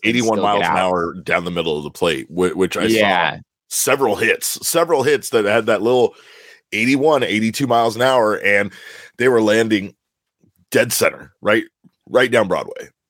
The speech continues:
Speaker 2: Yeah. Yeah, he just, uh, he just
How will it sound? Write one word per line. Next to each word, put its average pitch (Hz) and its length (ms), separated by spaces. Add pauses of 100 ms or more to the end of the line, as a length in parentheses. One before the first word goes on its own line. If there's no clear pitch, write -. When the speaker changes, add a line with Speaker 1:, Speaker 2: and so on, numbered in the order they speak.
(580)
Speaker 2:
Yeah. 85 360 (340)
Yeah, 107 220
he 135 180
just, 170 420
uh, 107 360 (480)
he 135 120
just 143 320